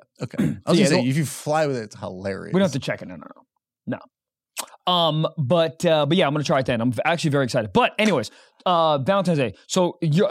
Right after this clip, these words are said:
Speaker 2: have you
Speaker 1: I got that, lube, and vibrating panties.
Speaker 2: Vi-, hold on. What? Do, the whole thing shake? Or is there the
Speaker 1: I
Speaker 2: vibrator on the
Speaker 1: So
Speaker 2: cooler part?
Speaker 1: it's, it's, uh, yeah, the cooler part.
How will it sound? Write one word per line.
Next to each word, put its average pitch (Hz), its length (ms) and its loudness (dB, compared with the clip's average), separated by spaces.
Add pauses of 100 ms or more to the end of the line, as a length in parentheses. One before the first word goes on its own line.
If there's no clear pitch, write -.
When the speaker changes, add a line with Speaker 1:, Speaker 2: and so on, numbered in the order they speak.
(140)
Speaker 2:
have 170 160 2
you 180 60 6
Speaker 1:
I 220 40 8
got 170 200 4
that, 196 400 2
lube, 185 320 4
and 147 80 4
vibrating 156 400 4
panties. 113 480 0 (440)
Speaker 2:
Vi-, 196 280 0
hold 214 160 2
on. 160 80 2
What? 220 120 2
Do, 269 320 -6
the 185 160 4
whole 226 240 2
thing 254 220 2
shake? 269 460 -2 (1300)
Or 196 80 4
is 196 80 4
there 214 160 6
the 190 100 4
Speaker 1:
I 170 40 2
Speaker 2:
vibrator 185 400 4
on 180 240 2
the 160 60 4
Speaker 1:
So 160 260 6
Speaker 2:
cooler 151 100 2
part? 156 140 6
Speaker 1:
it's, - 200 -4
it's, 156 240 2
uh, 131 220 4
yeah, 170 160 4
the 117 60 -6
cooler 160 160 -2
part. 98 240 -4